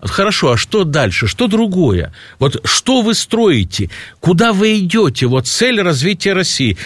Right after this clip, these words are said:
Нам держаться за вами или держаться от вас подальше?» И вот здесь патриарх напоминает, что для, а, русской идеи цель, смысл жизни и смысл русской идеи был в том, чтобы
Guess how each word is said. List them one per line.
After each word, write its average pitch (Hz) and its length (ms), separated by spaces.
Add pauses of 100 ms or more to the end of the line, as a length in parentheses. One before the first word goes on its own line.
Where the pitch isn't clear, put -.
Нам 170 260
держаться 151 540
за 139 180
вами 214 440 (180)
или 202 200
держаться 170 580
от - 100
вас 160 220
подальше?» 101 640 (760)
И 135 80
вот 151 220
здесь 160 460 (1160)
патриарх 123 540
напоминает, 135 760
что 92 340
для, 92 380 (380)
а, 90 540
русской 131 500
идеи 104 460 (400)
цель, 107 400
смысл 101 540
жизни 147 440
и - 160
смысл 110 500
русской 110 460
идеи 190 300
был 117 200
в 104 100
том, 196 200
чтобы 110 380